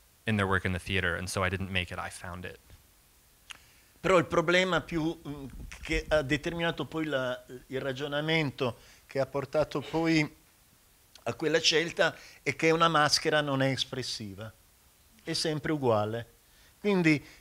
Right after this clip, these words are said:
Speaker 2: Eh, di fronte a, a questo limite, cioè nel senso che se lo in-, chiamiamolo così, se lo intervistavo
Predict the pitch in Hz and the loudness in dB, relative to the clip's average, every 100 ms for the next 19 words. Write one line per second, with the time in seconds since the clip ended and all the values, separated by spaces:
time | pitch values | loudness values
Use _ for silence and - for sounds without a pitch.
0 | _ - 147 143 147 165 208 214 190 160 | _ -2 0 0 -2 -2 0 4 4 4
1 | - 147 - 175 180 160 175 143 117 - | 0 -2 2 4 4 4 2 0 -2 -2
2 | 123 131 - _ _ _ - 165 156 143 | -2 -2 -6 _ _ _ -2 0 2 2
3 | 165 151 143 143 190 190 180 170 - 135 | 0 0 0 0 2 2 2 -2 -6 -8
4 | 135 - 143 156 170 143 - 135 135 - | -6 -4 -2 0 0 -2 -4 -4 -2 -2
5 | 151 139 151 127 147 127 127 - 127 101 | 0 2 0 0 0 0 -4 -2 0 0
6 | 95 98 | -4 -10